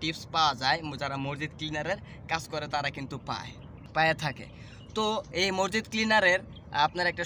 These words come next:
সুবিধা হইতেছে কি, যদি আপনার, আহ, আট ঘন্টা ডিউটি থাকে বা সাত ঘন্টা ডিউটি থাকে,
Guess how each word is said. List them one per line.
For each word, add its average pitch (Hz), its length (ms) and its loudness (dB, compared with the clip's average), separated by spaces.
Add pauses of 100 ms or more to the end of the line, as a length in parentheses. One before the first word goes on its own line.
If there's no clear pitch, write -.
সুবিধা 202 260 -2
হইতেছে 208 360 0
কি, 214 160 -4 (160)
যদি 160 180 0
আপনার, 175 340 0
আহ, - 480 0 (200)
আট 175 100 6 (100)
ঘন্টা 165 320 2
ডিউটি 160 300 -2
থাকে 180 260 -2
বা 165 140 -2
সাত 160 300 4
ঘন্টা 151 260 -2
ডিউটি 160 220 -2
থাকে, 208 280 2